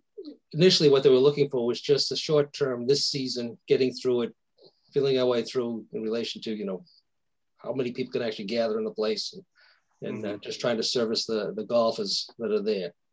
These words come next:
Speaker 1: Um, they had four people come in, take a look at it. Uh, but again, it was, uh, common theme was it was just a short term here in order to make the investment and get people. Again, staffing for restaurant businesses is very difficult,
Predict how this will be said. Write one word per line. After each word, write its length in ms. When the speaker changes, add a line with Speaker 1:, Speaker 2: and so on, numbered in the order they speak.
Speaker 1:
Um, 380
they 120
had 180
four 200
people 220
come 180
in, 300
take 140
a 40
look 220
at 180
it. 140
Uh, 360
but 120
again, 240
it 100
was, 360
uh, 240
common 320
theme 260
was 240
it 40
was 100
just 240
a 40
short 380
term 360
here 340
in 60
order 180
to 100
make 180
the 80
investment 420
and 180
get 180
people. 320
Again, 140
staffing 800
for 260
restaurant 520
businesses 540
is 160
very 200
difficult, 520